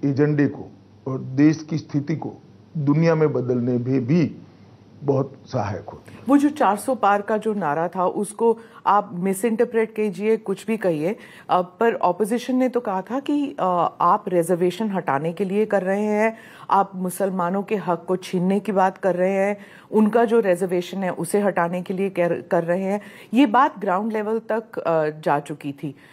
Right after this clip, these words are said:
Speaker 2: अ, तो चौथे राउंड तक आप क्या कहेंगे कि क्या ये, अ, अगर आप कह रहे हैं कि निर्णायक,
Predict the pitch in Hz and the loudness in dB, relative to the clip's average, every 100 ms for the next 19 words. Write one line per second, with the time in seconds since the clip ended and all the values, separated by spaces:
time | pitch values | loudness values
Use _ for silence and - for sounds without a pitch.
0 | - - 165 165 165 208 208 247 202 294 | -8 0 0 0 -2 -2 0 0 2 2
1 | 285 240 220 226 233 - - 180 185 - | 2 4 2 -2 -4 -2 0 0 0 -4
2 | 196 196 196 190 196 196 202 208 185 185 | -4 -4 -6 -4 -4 -4 -8 -2 -2 0
3 | 190 202 202 - 160 156 156 139 - _ | 0 0 -2 -2 0 2 0 -2 -10 _
4 | - 180 196 196 160 180 - 185 165 180 | -2 2 2 2 2 2 2 2 2 0
5 | 170 185 185 175 160 160 151 175 175 | -2 -4 -2 -2 0 0 2 2 -2